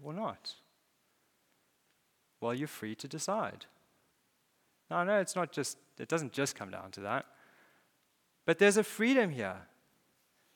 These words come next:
We're free to work through these things with wisdom as we weigh up who we are in Christ and what is the nature of our circumstances around us. When I was younger, I,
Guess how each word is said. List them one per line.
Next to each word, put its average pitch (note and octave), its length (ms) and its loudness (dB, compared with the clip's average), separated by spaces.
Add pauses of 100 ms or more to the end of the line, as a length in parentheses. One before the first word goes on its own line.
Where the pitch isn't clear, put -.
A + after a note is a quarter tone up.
(520)
We're E3 120 4
free A#3 320 0
to - 120 -2
work F3 280 2
through G#3 260 0
these F#3 200 0
things A#2 240 -4
with B2+ 160 -6
wisdom C#3+ 420 0
as A#2 120 -4
we C3 140 -4
weigh E3 300 4
up C3 240 2 (200)
who G3 200 0
we F#3+ 140 4
are D#3+ 220 6
in D3+ 80 -2
Christ - 680 -4 (540)
and B2+ 140 -2
what D#3+ 140 4
is F3 120 0
the E3 80 -2
nature F3 360 0
of D#3 80 0
our C#3 120 4
circumstances C3 840 -4
around A2 380 -4
us. F2 340 -12 (4000)
When C#3 120 2
I D3+ 60 10
was C#3 140 4
younger, D3 280 6
I, A#2+ 200 4